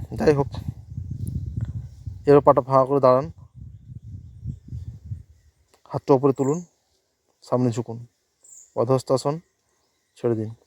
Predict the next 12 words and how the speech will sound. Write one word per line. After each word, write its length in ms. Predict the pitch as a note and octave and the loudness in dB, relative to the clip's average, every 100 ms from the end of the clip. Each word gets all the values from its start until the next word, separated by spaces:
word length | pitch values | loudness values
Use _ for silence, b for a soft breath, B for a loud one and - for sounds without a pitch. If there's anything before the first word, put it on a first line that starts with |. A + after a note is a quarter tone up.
| _ _ - | _ _ -2
এখানে 180 | C3 F3+ - | 4 4 4
শ্বাসের 240 | C#3+ E3+ | 0 2
সাথে 140 | E3+ E3 | 2 4
সাথে 120 | E3 D#3 | 4 2
করুন, 180 | A#2+ G2+ G#2+ _ _ _ _ _ _ _ _ - | -2 -6 -12 _ _ _ _ _ _ _ _ 4
শ্বাস 200 | C#3+ - | 4 6
নিন, 120 | D#3 E3 - | -2 -4 0
ছেড়ে 180 | C#3 C#3+ | 2 2
দিন, 100 | D3+ - | 0 -2
সামনে 200 | C3+ C#3 C3 | 0 0 0
ঝুঁকুন, 260 | C3+ C#3+ D#3 _ _ _ _ _ _ _ _ _ _ _ _ _ _ | -4 -8 -10 _ _ _ _ _ _ _ _ _ _ _ _ _ _
আবার 380 | C3+ C#3 D3 | 6 8 8